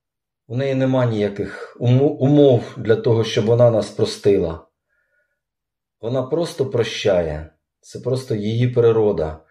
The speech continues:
І ми це говоримо для того, щоб ми просто відчули її прощення.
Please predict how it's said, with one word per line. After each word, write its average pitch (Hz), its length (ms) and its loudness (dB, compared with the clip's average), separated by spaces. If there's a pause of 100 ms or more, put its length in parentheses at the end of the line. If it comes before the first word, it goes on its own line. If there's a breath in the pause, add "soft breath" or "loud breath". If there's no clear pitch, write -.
(360 soft breath)
І 104 120 -6
ми 147 140 0
це 147 180 -2
говоримо 147 580 2
для 127 160 2
того, 147 300 2
щоб 135 440 -2 (300 soft breath)
ми 123 160 0
просто 151 360 -2
відчули 175 640 2
її 120 300 2
прощення. 80 840 -2